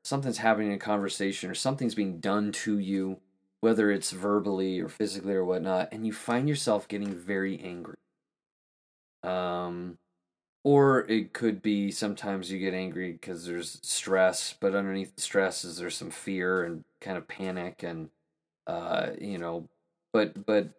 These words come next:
but whatever the case is, is that,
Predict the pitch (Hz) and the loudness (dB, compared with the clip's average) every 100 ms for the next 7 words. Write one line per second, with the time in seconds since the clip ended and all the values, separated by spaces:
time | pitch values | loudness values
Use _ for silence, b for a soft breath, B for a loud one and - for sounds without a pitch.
0 | _ _ _ _ _ _ _ _ _ _ | _ _ _ _ _ _ _ _ _ _
1 | _ _ _ - 113 135 127 143 160 143 | _ _ _ -14 -2 2 6 8 8 6
2 | 117 117 104 95 95 90 95 87 101 82 | 2 0 -2 -2 -6 -6 -6 0 0 0